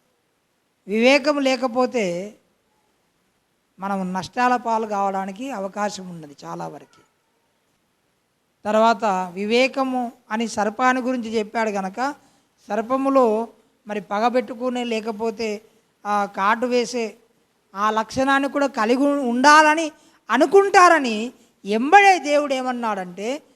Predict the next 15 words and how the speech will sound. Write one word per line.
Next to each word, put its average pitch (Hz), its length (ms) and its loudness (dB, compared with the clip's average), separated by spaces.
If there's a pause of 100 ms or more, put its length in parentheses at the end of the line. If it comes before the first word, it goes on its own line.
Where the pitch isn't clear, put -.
(320)
"మీరు 208 240 0
పావురం 247 840 6
వలె 226 320 0 (520)
నిష్కపటులై 247 960 -4
ఉండుడి" 220 380 -4
అని 202 120 -4
అన్నాడు. 170 460 -8 (880)
పావురానికి 294 600 6
ఉన్న 285 140 -2
లక్షణం 233 460 -4
ఏమిటంటే, 196 800 -8 (1400)
దానిలో 220 420 0
చేదు 254 600 2
అనేది 269 360 2
ఉండదు. 214 380 -6